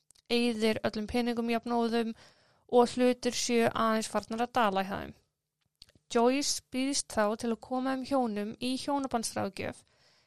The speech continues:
hjá prest sem var á hennar snærum sem að Chris þiggur. Þau hjónin hefja ráðgjöf strax og hlutirnir fara að snúa upp á um mjög fljótlega. Og svona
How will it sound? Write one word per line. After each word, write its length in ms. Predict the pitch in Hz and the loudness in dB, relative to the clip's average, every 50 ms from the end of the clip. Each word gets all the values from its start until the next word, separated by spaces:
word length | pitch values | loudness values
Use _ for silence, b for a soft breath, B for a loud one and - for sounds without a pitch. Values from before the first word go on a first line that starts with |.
| b b - | b b 0
hjá 120 | 269 277 285 | 0 0 0
prest 540 | 277 - - - 107 113 - - - - - | 2 -2 -2 -2 -2 -4 -4 -6 -6 -6 -4
sem 160 | - 240 226 | -4 -2 0
var 160 | 233 240 254 | 0 2 0
á 80 | 254 240 | 0 -2
hennar 200 | 240 233 240 226 | -2 -2 -2 -4
snærum 520 | - - 208 190 190 185 208 - - 262 247 | -4 -4 -4 -6 -6 -6 -6 -8 -8 -8 -6
sem 200 | - - 240 233 | -4 -4 -2 -4
að 80 | 226 | -6
Chris 240 | - - 226 214 - - | -4 -4 -2 -2 -2 -2
þiggur. 460 | - - 277 - _ - - - - - - _ _ _ _ _ _ _ _ _ _ _ _ _ _ _ _ - | -2 -6 -8 -8 _ -14 -14 -14 -14 -16 -20 _ _ _ _ _ _ _ _ _ _ _ _ _ _ _ _ -10
Þau 280 | - - - - 269 269 277 | -10 -8 -2 0 2 2 4
hjónin 400 | 247 285 269 254 240 240 226 247 233 | 4 2 2 2 2 0 0 0 -2
hefja 240 | 254 240 254 254 | 0 2 4 4
ráðgjöf 380 | 247 247 254 269 - - 269 - | 6 6 4 2 0 -2 -2 -2
strax 480 | - - - - 208 220 - - - - | -2 -2 -2 -4 -6 -6 -4 -6 -6 -4
og 140 | - 226 - | -4 -4 0
hlutirnir 460 | - 240 254 247 - 254 226 233 226 | 2 4 4 4 2 -2 -6 -6 -6
fara 80 | - - | -4 -4
að 60 | - - | -4 -4
snúa 280 | - 233 233 226 226 233 | -2 -2 0 0 0 0
upp 160 | 214 - - | -2 -4 -2
á 40 | - | -2
um 160 | - 220 214 214 | -2 -2 -2 -2
mjög 140 | 220 220 - | -4 -4 -2
fljótlega. 420 | 269 269 240 - - - - - - - _ _ b b b b b b b b b b b b b b b b b b b b - | -2 -4 -4 -4 -4 -6 -6 -6 -8 -12 _ _ b b b b b b b b b b b b b b b b b b b b 4
Og 140 | 262 254 | 4 4
svona 160 | - 254 247 | 4 4 2